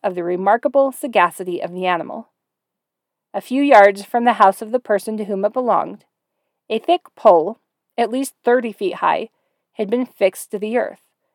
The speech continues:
round which was an iron ring, and to this was attached a strong chain of considerable length,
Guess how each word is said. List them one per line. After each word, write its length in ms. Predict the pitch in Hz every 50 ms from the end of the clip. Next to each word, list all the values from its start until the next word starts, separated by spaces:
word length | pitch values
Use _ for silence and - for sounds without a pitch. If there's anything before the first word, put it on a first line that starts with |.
| _ _ _ _ _ _
round 340 | - 214 214 226 254 262 240
which 240 | 226 214 208 - -
was 140 | 240 220 226
an 100 | 226 220
iron 360 | 175 180 185 180 180 190 208 226
ring, 340 | 262 294 254 190 - 208 220 _ _ _ _ _ _ _ _ _ _ _ _ _
and 200 | - - 190 185
to 220 | - - 320 349 339
this 340 | 269 185 160 202 - - - -
was 200 | - 233 247 240
attached 560 | 277 269 - - 214 170 175 170 - - - -
a 100 | - 185
strong 480 | 175 - - - 226 240 262 269 269 262
chain 380 | - - - 196 185 190 196
of 160 | - 220 208 -
considerable 600 | - 214 208 - 196 175 180 180 175 - 175 175
length, 320 | 170 - - - _ _